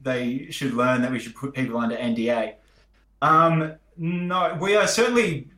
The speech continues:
exciting stuff. Like, the company and the team is growing and growing and growing. Um, it's kind of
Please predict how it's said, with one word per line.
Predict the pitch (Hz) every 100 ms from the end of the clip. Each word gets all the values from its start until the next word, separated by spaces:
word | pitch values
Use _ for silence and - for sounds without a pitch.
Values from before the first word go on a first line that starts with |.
| -
exciting | 180 - 170 175
stuff. | 139 - 120 -
Like, | 123 123 - 147
the | 139 139 139 -
company | 165 180 185 175 160
and | 139
the | 135
team | 147 135 131
is | 113
growing | - 120 123 123 120
and | 113
growing | 117 117 113
and | 107
growing. | 101 107 143 220 233 226 113
Um, | 110 110 117
it's | 120
kind | - 127 127
of | 117 110